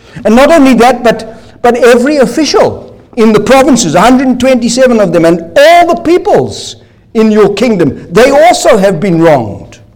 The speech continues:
in every province. In fact, thirdly, he would go on to say, particularly, every man, every husband has been wronged and is affected by what Vashti did. And number four,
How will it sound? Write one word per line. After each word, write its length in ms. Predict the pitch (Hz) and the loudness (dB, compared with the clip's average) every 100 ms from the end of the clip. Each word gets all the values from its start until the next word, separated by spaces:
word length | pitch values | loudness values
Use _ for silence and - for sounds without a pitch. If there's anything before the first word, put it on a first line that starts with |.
| _ _ | _ _
in 100 | 160 | -2
every 260 | 202 226 214 | 0 2 0
province. 760 | 208 160 107 90 - - - - _ _ _ _ | 0 -2 -2 -8 -16 -20 -20 -20 _ _ _ _
In 80 | 156 | -4
fact, 760 | 156 226 220 - - - - | 0 0 0 -8 -16 -20 -14
thirdly, 460 | - 226 330 294 196 | -2 0 2 2 0
he 120 | 190 | 2
would 180 | 190 185 | 0 0
go 200 | 202 220 | 2 2
on 120 | 214 | 0
to 60 | 185 | -2
say, 220 | 233 233 | 0 -2
particularly, 680 | 233 226 254 254 254 254 254 180 | -2 -4 -4 0 0 0 -4 -2
every 520 | 202 226 208 262 269 | 0 0 -2 -2 2
man, 800 | 262 277 311 320 226 110 - - - - | 2 2 2 2 -2 -8 -12 -20 -20 -6
every 460 | 190 233 226 285 240 | 0 2 0 -2 -2
husband 540 | 196 302 427 415 262 | -2 -4 -2 -2 0
has 180 | 202 147 | -2 -4
been 240 | 160 156 | -4 0
wronged 560 | 160 147 110 92 - - _ _ _ _ _ 165 | 0 0 -2 -12 -20 -20 _ _ _ _ _ -4
and 180 | 165 | 0
is 140 | 160 135 | 0 0
affected 580 | 143 - 196 190 139 107 | -2 -2 -2 -2 -6 -2
by 180 | 143 | 0
what 260 | 135 147 107 | 0 0 -2
Vashti 500 | 92 - 113 - 131 | -2 -2 -4 -8 -8
did. 560 | 120 117 - - - - | -4 -6 -8 -18 -14 -2
And 360 | 190 220 196 202 | 0 2 2 2
number 260 | 202 180 | 2 0
four, 540 | - 277 320 180 214 | 0 0 2 4 4